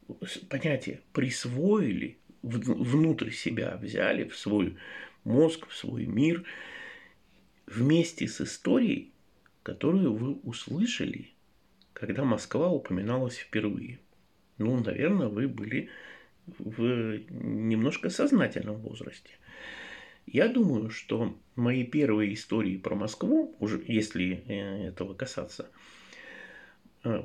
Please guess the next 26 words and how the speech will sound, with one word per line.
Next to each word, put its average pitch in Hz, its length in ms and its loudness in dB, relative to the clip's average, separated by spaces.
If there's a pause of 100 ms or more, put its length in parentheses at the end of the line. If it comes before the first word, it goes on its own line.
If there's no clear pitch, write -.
(100)
м, 110 440 -4
если - 260 -2
кто - 160 -6
не 90 120 0
знает, 135 380 2
я 98 300 0 (180)
повторял 110 480 0
это - 140 -12
много 107 280 2
раз, 220 240 -2
еще - 200 0
раз 190 140 -4
скажу. 110 460 -4 (220)
Я, 135 140 0
э, 110 680 -2
родился 127 840 0
восемнадцатого 107 680 -2
мая 208 300 2
шестьдесят - 340 -4
третьего 95 340 -2
года 120 540 0
в - 120 -20
поселке - 480 0
Романовка 180 500 0
Саратовской - 580 -2
области, - 480 -4